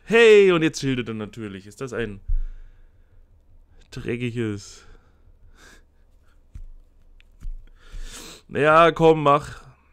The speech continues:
Wer, wer schildert denn beim ersten nicht, aber dann beim zweiten? Das hab ich noch nie erlebt in meinen ganzen fünfzig Jahren. Er kann immer noch sein komisches Togekiss wieder reinholen.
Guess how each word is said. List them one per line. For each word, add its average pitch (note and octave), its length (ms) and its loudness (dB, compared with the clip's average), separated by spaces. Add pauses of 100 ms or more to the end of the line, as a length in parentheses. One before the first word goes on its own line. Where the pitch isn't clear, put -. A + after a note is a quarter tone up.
(2000)
Wer, B2 220 -4 (120)
wer A#2+ 180 -6
schildert G3 460 -2
denn E3+ 360 -2
beim C3 200 -2
ersten C#3 480 -4
nicht, B3+ 520 -2
aber D3+ 240 0
dann D#3+ 280 0
beim F3 200 -4
zweiten? D#3 680 -10 (680)
Das - 180 -12
hab D3+ 120 -2
ich E3+ 120 -10
noch C#3+ 200 -8
nie G#3 360 -2
erlebt E3+ 440 -2
in C3+ 100 -6
meinen C3 200 -6
ganzen E3 320 -8
fünfzig F3 440 -10
Jahren. C3 420 -6 (540)
Er B2+ 140 -6
kann E3 200 -4
immer G3 220 -2
noch D#3 140 0
sein D3 180 -4
komisches D3 580 -4 (360)
Togekiss E3 640 -4
wieder C#3 260 0
reinholen. D#3+ 640 -4